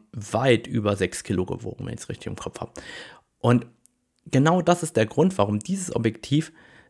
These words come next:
sich im Amateurbereich mega gut verkaufen wird, weil jeder, der in die Tierfotografie einsteigt, ist der Meinung,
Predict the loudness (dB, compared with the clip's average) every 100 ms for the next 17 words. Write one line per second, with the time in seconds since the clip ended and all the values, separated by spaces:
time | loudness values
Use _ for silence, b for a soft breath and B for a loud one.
0 | 0 2 2 0 -2 -2 -4 0 4 6
1 | 4 2 4 2 0 _ _ 2 6 8
2 | 6 4 0 -2 -4 -4 -2 -4 -2 -4
3 | -2 -2 -2 2 2 2 B B B 2
4 | 6 6 6 6 2 0 0 0 2 0
5 | -4 -2 2 2 2 0 0 -4 0 4
6 | 4 4